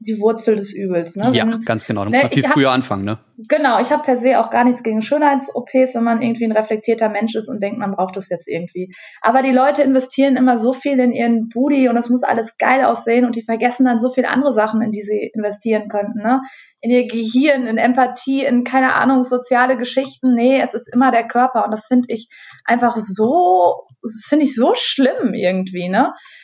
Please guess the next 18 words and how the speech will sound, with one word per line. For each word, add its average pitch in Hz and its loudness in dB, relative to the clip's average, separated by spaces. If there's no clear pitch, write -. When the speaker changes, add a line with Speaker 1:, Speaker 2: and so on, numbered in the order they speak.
Speaker 1:
Ähm, 226 2
das, 220 0
man 240 4
reduziert 277 0
sich - -4
damit 294 2
ja 262 4
auf 269 -2
eine 269 2
Art 247 0
auch 262 0
selber 254 2
und 202 -2
das 214 -4
ist 247 -2
schon 247 2
irgendwie 254 2
traurig, 214 0